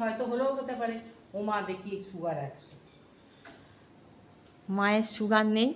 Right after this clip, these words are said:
Speaker 1: হ্যাঁ।
Speaker 2: মায়ের পোস্ত হয়ে গেছে।
Speaker 1: বাবার পোস্ত।
Speaker 2: ও, এটা বাবার পোস্ত। কত রকমের রান্না দেখুন।
Speaker 1: এটা আবার নাতনি তুলবো বলে ইয়ে দিইনি, তেল
Speaker 2: ও।
Speaker 1: মশলা দিইনি।
Speaker 2: এটা মেয়ে,
Speaker 1: বাটি ধুয়ে রেখেছি
Speaker 2: এটা
Speaker 1: এখানে।
Speaker 2: মেয়ের একটু তুলে রেখে দিন তাহলে।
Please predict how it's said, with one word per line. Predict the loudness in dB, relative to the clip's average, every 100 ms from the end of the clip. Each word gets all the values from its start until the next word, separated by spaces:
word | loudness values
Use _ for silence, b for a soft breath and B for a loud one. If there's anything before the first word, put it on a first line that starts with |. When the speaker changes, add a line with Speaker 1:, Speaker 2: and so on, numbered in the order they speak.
| -4
Speaker 1:
হ্যাঁ। | -14 -14 -16 -20 -20 -20 -20 -20 -4 0 4
Speaker 2:
মায়ের | 6 6 4
পোস্ত | 4 4 4 0 2
হয়ে | 4 4
গেছে। | 4 2 0 -4 -10 -10 -2 -2 -2 -2 -2 -2 -6 -2
Speaker 1:
বাবার | 0 0 -2
পোস্ত। | -4 -8 -8 -6 -6 -2 -2 -2 0
Speaker 2:
ও, | 2 0 -4 -6
এটা | -4
বাবার | 2 4 6 4
পোস্ত। | 0 -6 -6 -6 0
কত | 0 2
রকমের | 0 0 2 4
রান্না | 4 4 2
দেখুন। | 2 2 2
Speaker 1:
এটা | 4
আবার | 4
নাতনি | 4 2 4 4 6
তুলবো | 4 6 4
বলে | 4 4 4
ইয়ে | 2 0
দিইনি, | 0 0 0 -2 -4 -6 -6 -8 -8 0
তেল | 2
Speaker 2:
ও। |
Speaker 1:
মশলা | 4 2 4 2
দিইনি। | 4 4 4 4 0 -14 -18 -18 -20 -18 -18 -12 0
Speaker 2:
এটা | 2
মেয়ে, | 4 4 4 0
Speaker 1:
বাটি | -4 -2 -4
ধুয়ে | -2 -2 2
রেখেছি | 2 4
Speaker 2:
এটা | 8 10
Speaker 1:
এখানে। | 12
Speaker 2:
মেয়ের | 12 12 12
একটু | 12 10 4
তুলে | 6 10
রেখে | 12 12 8
দিন | 4 4
তাহলে। | 4 4